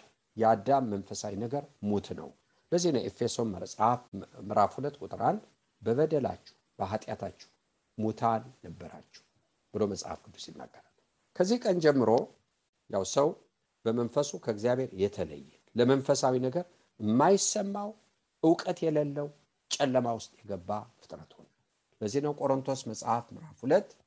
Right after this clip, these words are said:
"ለፍጥረታዊ ሰው የእግዚአብሔር መንፈስ ነገር ሞኝነት ነው፣ ሊገባው አይችልም፣ አይረዳም። ፍጥረታዊ ሰው መንፈሳዊ ሰው ሁሉን ይመረምራል፣ ፍጥረታዊ ሰው ግን በመንፈሳዊ ሰው ይመረመራል፣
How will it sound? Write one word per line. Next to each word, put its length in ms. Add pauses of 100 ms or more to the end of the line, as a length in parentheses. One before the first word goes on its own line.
(400)
"ለፍጥረታዊ 640
ሰው 200
የእግዚአብሔር 540
መንፈስ 400
ነገር 320 (480)
ሞኝነት 580
ነው፣ 160 (120)
ሊገባው 540
አይችልም፣ 520 (120)
አይረዳም። 720 (500)
ፍጥረታዊ 480
ሰው 180 (180)
መንፈሳዊ 460
ሰው 160
ሁሉን 300
ይመረምራል፣ 640 (380)
ፍጥረታዊ 500
ሰው 200
ግን 180
በመንፈሳዊ 640
ሰው 160
ይመረመራል፣ 720